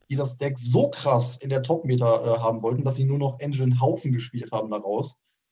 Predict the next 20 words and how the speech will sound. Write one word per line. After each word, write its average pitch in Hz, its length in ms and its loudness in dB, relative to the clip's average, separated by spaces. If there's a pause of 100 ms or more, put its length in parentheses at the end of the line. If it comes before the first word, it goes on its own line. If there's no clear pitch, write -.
bis 202 260 0
man 170 200 0
letzten 156 320 -2
Endes 143 260 -6
Tiger 135 320 0
bannen 127 300 2
musste 131 340 0
und 123 260 2
ohne 139 280 -2
Tiger 123 340 2
funktioniert 123 560 0
dieses 120 300 -2
Deck 107 280 -8
nicht. 104 340 -12 (320)
Egal, 143 360 4
ob 147 160 -4
du's 127 180 -2
in 127 80 2
einer 113 100 6
puren, 190 600 -4